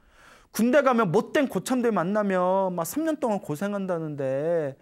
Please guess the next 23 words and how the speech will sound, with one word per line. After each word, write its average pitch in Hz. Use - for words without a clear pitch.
어, 165
나 170
어떡해." 196
막 -
이러더랍니다. 113
그래서, 220
어, 143
"엄마가 196
기도 -
많이 160
해줄게, 196
괜찮아." 180
하고 165
이제 143
그 123
훈련소에 294
입대를 151
했는데, 170
그 135
논산훈련소에 175
갔대요. 98
근데 175
그때 208